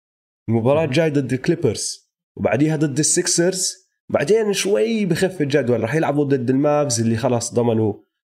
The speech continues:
Speaker 1: مركزهم،
Speaker 2: آه.
Speaker 1: ما راح يركزوا كتير. وآخر مباراة إلهم ضد النتس. هاي المباراة الوحيدة
Speaker 2: مم.
Speaker 1: اللي بتقدر تعتبرها سهلة.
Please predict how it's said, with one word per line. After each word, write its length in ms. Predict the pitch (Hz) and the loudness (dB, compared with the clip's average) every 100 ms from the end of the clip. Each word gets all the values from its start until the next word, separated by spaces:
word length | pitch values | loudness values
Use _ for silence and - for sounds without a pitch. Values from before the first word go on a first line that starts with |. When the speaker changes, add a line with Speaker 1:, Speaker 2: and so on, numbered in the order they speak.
| _ _ - - | _ _ -16 -10
Speaker 1:
مركزهم، 800 | 98 107 - 127 113 113 113 107 107 | -4 -4 -2 -2 0 0 0 -4 -4
Speaker 2:
آه. 120 | 110 | -2
Speaker 1:
ما 100 | 123 | 0
راح 120 | 110 | 0
يركزوا 300 | 110 113 110 | 0 0 -4
كتير. 540 | - 147 190 185 - - | -2 0 0 -4 -16 -10
وآخر 440 | - 190 208 185 | -2 0 0 0
مباراة 480 | 175 147 156 160 147 | 0 2 2 2 2
إلهم 280 | 175 185 185 | 2 0 0
ضد 220 | 156 135 | 0 2
النتس. 680 | 131 98 - - - - _ _ _ - | 0 0 -2 -6 -6 -12 _ _ _ -2
هاي 140 | 143 | 0
المباراة 360 | 139 127 131 151 | 2 2 2 2
الوحيدة 320 | 135 117 156 | 0 2 0
Speaker 2:
مم. 60 | 127 | 0
Speaker 1:
اللي 120 | 113 | -2
بتقدر 280 | 110 131 113 | -2 -2 0
تعتبرها 500 | - - 117 127 104 | -2 -2 0 0 0
سهلة. 360 | - 95 82 | 0 0 -4